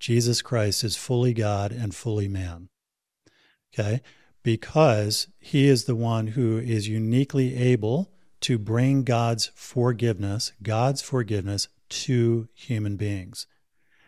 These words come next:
You can't have an ordinary human being who does that because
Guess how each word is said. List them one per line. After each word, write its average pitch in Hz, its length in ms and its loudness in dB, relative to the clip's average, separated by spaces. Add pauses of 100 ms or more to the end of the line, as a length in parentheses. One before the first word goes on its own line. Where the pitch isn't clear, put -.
(180)
You 127 260 2
can't 147 320 2
have 143 200 4
an 127 80 4
ordinary 113 400 2
human 107 340 -2
being 113 520 -2 (160)
who 120 140 0
does 113 300 2
that 107 340 -4 (440)
because 117 600 2